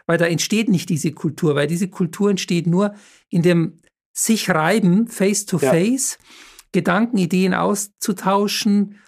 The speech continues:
Speaker 1: provokativ sein, polarisierend zu sein, zu widersprechen. Und das, glaub ich, braucht auch immer diese Atmosphäre des, äh, der,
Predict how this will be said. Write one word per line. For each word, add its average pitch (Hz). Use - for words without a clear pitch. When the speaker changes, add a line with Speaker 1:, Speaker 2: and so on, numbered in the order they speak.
Speaker 1:
provokativ 180
sein, 190
polarisierend 185
zu 190
sein, 180
zu 170
widersprechen. 220
Und 185
das, 185
glaub 185
ich, 185
braucht 190
auch 180
immer 196
diese 180
Atmosphäre 180
des, 170
äh, 165
der, 170